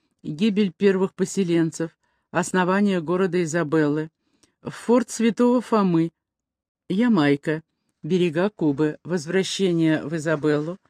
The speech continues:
восстание на Эспаньоле, отъезд Колумба в Испанию. Раздел четвёртый.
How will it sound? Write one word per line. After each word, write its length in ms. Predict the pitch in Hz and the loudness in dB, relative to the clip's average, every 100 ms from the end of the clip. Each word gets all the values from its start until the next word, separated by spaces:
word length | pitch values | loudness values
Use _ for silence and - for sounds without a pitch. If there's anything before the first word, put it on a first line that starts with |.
| _ _ - | _ _ -8
восстание 1000 | 165 214 208 - 214 196 170 160 156 - | 0 0 0 -2 0 2 2 2 0 -4
на 320 | 156 170 156 - | -4 -2 -2 -2
Эспаньоле, 840 | 160 - - 165 151 151 151 180 226 _ _ _ _ _ | -6 -6 -4 -2 0 -2 -4 -6 -10 _ _ _ _ _
отъезд 500 | - 185 170 226 220 | -2 -2 0 -2 -2
Колумба 440 | - 233 202 185 185 | 0 0 2 0 -2
в 100 | 190 | -2
Испанию. 640 | - - 135 131 127 139 _ _ _ _ _ _ - | -4 -2 -2 -2 -4 -8 _ _ _ _ _ _ -4
Раздел 580 | 170 185 160 156 240 269 - | 2 2 0 0 0 0 -4
четвёртый. 800 | - 202 202 214 - - 202 | -8 -4 0 0 -2 -8 -12